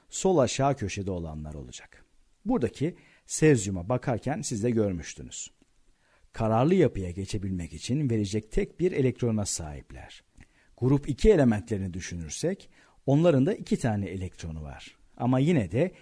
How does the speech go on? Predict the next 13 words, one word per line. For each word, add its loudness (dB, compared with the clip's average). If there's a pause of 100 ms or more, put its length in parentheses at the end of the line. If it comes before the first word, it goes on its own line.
(320)
iki -2
elektron 2
vermek -4 (300)
bundan 2
daha 4
fazlasını -6
almaktan -6
kolay. -4 (300)
Üstelik -2
bu 4
atomlar -2
çok -6
büyük. -12